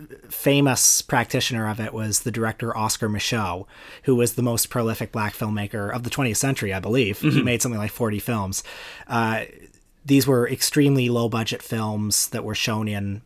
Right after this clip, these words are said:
Speaker 1: kind of specialty black-only movie houses in the South.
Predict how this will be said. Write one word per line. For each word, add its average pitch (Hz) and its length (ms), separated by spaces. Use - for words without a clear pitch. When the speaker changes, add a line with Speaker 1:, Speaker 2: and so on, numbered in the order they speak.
Speaker 1:
kind 110 220
of 101 100
specialty 113 600
black-only 107 600
movie 104 280
houses 101 500
in 107 100
the 101 80
South. 98 540